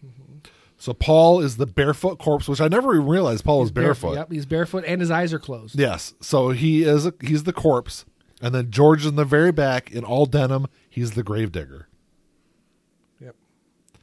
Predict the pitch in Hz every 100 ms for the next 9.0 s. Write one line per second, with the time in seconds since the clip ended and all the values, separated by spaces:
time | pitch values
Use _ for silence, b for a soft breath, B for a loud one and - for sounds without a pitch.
0 | _ _ _ _ _ _ _ _ _ _
1 | _ _ 202 175 160 160 156 156 - -
2 | - _ _ _ - - - 160 185 170
3 | 165 175 180 160 151 139 135 131 - 165
4 | 160 156 156 143 127 - - _ - 151
5 | 147 147 151 143 123 113 107 160 147 151
6 | 151 131 120 104 117 139 123 123 123 165
7 | _ _ _ _ - 113 127 123 120 92
8 | 110 - 127 92 131 - _ 131 120 131